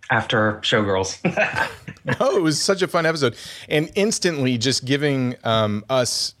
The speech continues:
Speaker 2: sort of a little taste of your background and, and the movies that you like. You wanted to be a stuntman at one per-, point, right? In your, in your career?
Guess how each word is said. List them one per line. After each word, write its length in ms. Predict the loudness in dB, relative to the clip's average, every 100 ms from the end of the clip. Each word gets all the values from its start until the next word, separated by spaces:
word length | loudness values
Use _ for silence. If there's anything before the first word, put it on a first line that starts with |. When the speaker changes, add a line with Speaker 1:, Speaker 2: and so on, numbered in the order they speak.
| -10
Speaker 2:
sort 240 | -2 0
of 80 | 0
a 20 |
little 220 | 0 0
taste 300 | 0 -2 -2
of 80 | -2
your 80 | 0
background 680 | 0 0 0 2 2 0
and, 260 | -2 -6 -10 -16 -20 -20 -20 _
and 100 | -4
the 60 | 0
movies 260 | 2 2
that 160 | 0 -2
you 60 | 2
like. 440 | 2 2 0 -10
You 840 | -14 -10 -6 0 0 2 0 -2 -6 -12 _ _ _
wanted 280 | 0 2 2
to 40 |
be 140 | 2
a 20 | 2
stuntman 520 | 2 0 0 -2 -2
at 100 | -4
one 160 | -8
per-, 260 | -6 -6 -6 _ _ _
point, 280 | -4 -4 -6 _ _ _
right? 260 | 2 2 0
In 180 | -4 -2
your, 160 | 0 -2
in 180 | 0
your 100 | -2
career? 440 | 0 2 2 0